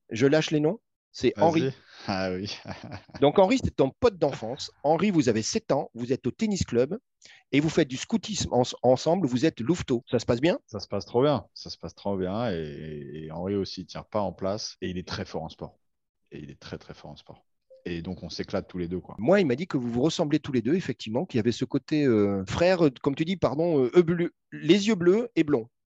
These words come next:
Speaker 1: Et ça faisait, euh, deux frères, c'est ça ?
Speaker 2: Le nombre de personnes qui nous ont confondus, enfin, qui ont, ah, c'est ton frère, vous êtes frères jumeaux. Ouais, ouais, quand on était petits, ça arrivait tout le temps.
Speaker 1: Foot, rugby, c'était ça les sports du moment ?
Speaker 2: Yes.
Speaker 1: J'ai appris un truc,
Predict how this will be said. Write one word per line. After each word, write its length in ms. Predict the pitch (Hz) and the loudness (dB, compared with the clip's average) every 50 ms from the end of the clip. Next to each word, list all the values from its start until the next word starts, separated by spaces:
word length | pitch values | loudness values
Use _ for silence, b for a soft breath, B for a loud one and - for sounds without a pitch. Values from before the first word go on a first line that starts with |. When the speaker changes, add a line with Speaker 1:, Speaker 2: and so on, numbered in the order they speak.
| _ - | _ -8
Speaker 1:
Et 60 | 135 | 0
ça 140 | - - 147 | 0 0 0
faisait, 340 | 139 135 151 165 170 170 165 | 0 0 0 2 2 2 2
euh, 220 | 151 127 120 113 110 | 2 0 0 0 0
deux 100 | 143 147 | -2 -4
frères, 300 | - - 110 98 101 117 _ | -4 -4 -10 -10 -10 -12 _
c'est 100 | - 127 | -6 0
ça ? 140 | - 190 - _ _ | 0 0 -2 _ _
Speaker 2:
Le 140 | 101 101 101 | -6 -4 -2
nombre 220 | 110 131 151 151 | 0 0 -2 -2
de 120 | 123 120 113 | -2 -4 -4
personnes 400 | 101 131 131 - - 131 127 127 | -4 -4 -8 -6 -6 -6 -8 -8
qui 140 | - - 101 | -10 -10 -10
nous 140 | 92 92 | -8 -8
ont 60 | 95 92 | -10 -12
confondus, 380 | - 110 101 - - 107 95 | -10 -12 -12 -8 -8 -8 -6
enfin, 160 | 87 104 101 | -2 -4 -4
qui 140 | 95 - 113 | -4 -2 -4
ont, 220 | 107 104 107 92 73 | -2 -2 -2 -4 -4
ah, 320 | 85 127 175 233 294 277 247 | -4 -4 -4 -4 -6 -6 -8
c'est 140 | - - - | -10 -12 -12
ton 140 | - 127 131 | -12 -12 -12
frère, 440 | - - 156 160 165 170 175 175 147 | -10 -8 -6 -6 -4 -4 -4 -4 -4
vous 100 | 110 101 | -4 -6
êtes 80 | 98 95 | -6 -6
frères 240 | - - 101 101 | -6 -4 -4 -4
jumeaux. 480 | 98 98 110 117 120 127 131 135 127 113 | -4 -6 -10 -8 -8 -6 -6 -4 -4 -4
Ouais, 60 | 90 98 | -4 -4
ouais, 300 | 117 123 117 113 98 - _ _ _ | -6 -6 -6 -8 -10 -12 _ _ _
quand 140 | - - - | -20 -20 -16
on 40 | - | -16
était 220 | - - _ - - | -16 -16 _ -20 -20
petits, 180 | _ - - | _ -20 -20
ça 140 | - - 71 | -16 -12 -12
arrivait 200 | 73 78 80 82 | -12 -10 -12 -14
tout 100 | - - | -14 -16
le 80 | 87 - | -20 -16
temps. 180 | - 104 101 - - | -14 -14 -14 -14 -12
Speaker 1:
Foot, 400 | - - - 233 285 - - - - _ - | -4 2 4 4 4 4 0 -14 -14 _ -2
rugby, 400 | 120 139 170 147 147 180 285 330 _ | 2 2 2 2 2 0 0 0 _
c'était 280 | - - 165 - 165 | -2 -4 0 0 0
ça 160 | - - 196 202 | 0 2 2 2
les 80 | 220 | 2
sports 240 | - - - 170 165 | -2 0 0 0 0
du 80 | 165 165 | 0 -2
moment ? 320 | 165 160 165 190 262 _ _ 92 | 0 0 0 -2 -4 _ _ -2
Speaker 2:
Yes. 340 | 104 117 113 - - - - - | 0 0 0 -2 -8 -10 -12 -8
Speaker 1:
J'ai 160 | 98 113 139 | -2 0 0
appris 300 | 143 147 - - 226 202 | 0 2 2 4 6 6
un 80 | 156 139 | 4 4
truc, 340 | - - 135 143 - - | 0 -4 -6 -6 -6 -10